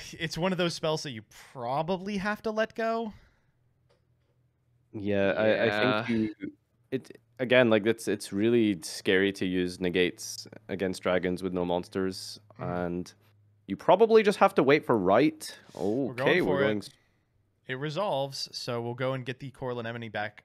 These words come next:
Speaker 1: and, uh, negate the Foolish, but now shields are down, one Omni and one unknown in hand.
Speaker 2: That Foolish was probably not very, uh, probably gonna be quite inconsequential.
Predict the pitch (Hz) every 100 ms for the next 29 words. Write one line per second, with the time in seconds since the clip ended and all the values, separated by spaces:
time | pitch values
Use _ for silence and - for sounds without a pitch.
0 | _ 113 107 104 104 110 101 101 101 104
1 | 110 113 - 123 117 - - 110 113 120
2 | 120 - 123 127 135 120 120 113 104 113
3 | 107 110 117 113 104 101 101 104 110 104
4 | 104 98 101 104 101 104 _ _ _ _
5 | _ _ _ _ _ _ _ _ _ _
6 | _ _ _ _ _ _ _ _ _ _
7 | _ _ _ _ _ _ - 165 160 170
8 | 196 185 - 139 165 156 135 131 123 110
9 | 104 98 98 101 - _ _ _ _ _
10 | _ _ _ 120 139 147 139 - 120 107
11 | 117 - 117 - 98 110 - 90